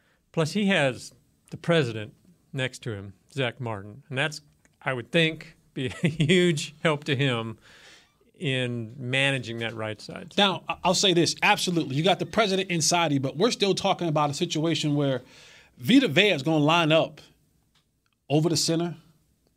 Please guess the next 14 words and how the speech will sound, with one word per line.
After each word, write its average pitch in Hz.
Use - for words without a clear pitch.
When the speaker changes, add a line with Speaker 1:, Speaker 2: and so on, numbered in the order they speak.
Speaker 2:
in 151
the 156
left 151
gap. 160
Speaker 1:
Mm-hmm. 110
Speaker 2:
So 226
a -
lot 247
of 226
times, 196
if 185
Vita 247
Vea 214
or, 185